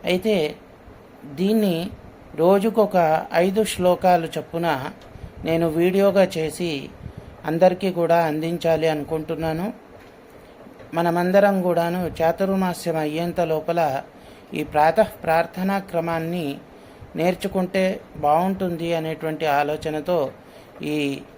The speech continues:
వీడియో చేస్తున్నాను. హరివాయు ప్రేరణ ఆ విధంగా నాకు అయ్యిందేమో, గురువనుగ్రహం కోసము మనం ఈ ప్రయత్నం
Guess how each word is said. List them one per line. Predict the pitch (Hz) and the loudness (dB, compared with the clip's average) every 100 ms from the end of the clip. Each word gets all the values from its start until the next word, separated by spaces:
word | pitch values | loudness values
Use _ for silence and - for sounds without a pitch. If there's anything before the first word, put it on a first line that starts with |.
| - - 143 | -20 -12 -6
వీడియో | 151 160 190 | -2 2 2
చేస్తున్నాను. | 185 156 151 - 170 165 156 165 - - - - - - - - - | 2 -2 -4 -4 -4 -2 -4 -6 -10 -18 -20 -20 -20 -20 -20 -20 -4
హరివాయు | 143 160 175 180 175 | -2 2 6 6 4
ప్రేరణ | - 160 165 170 175 | 0 2 4 4 2
ఆ | 170 147 | 0 0
విధంగా | 143 147 160 | -2 -4 -2
నాకు | 170 156 147 | -2 -2 -2
అయ్యిందేమో, | 139 160 170 165 156 175 233 - - - - - - 135 | -2 -4 -2 -2 -4 -6 -10 -16 -18 -18 -20 -20 -16 -2
గురువనుగ్రహం | 147 165 180 180 156 151 165 | 2 4 4 0 -4 -4 -4
కోసము | 156 156 147 156 175 262 - - - - | -2 -4 -4 -6 -6 -10 -16 -20 -18 -6
మనం | 151 156 | -2 -2
ఈ | 151 | -2
ప్రయత్నం | - 147 151 156 180 | -2 0 0 -2 -6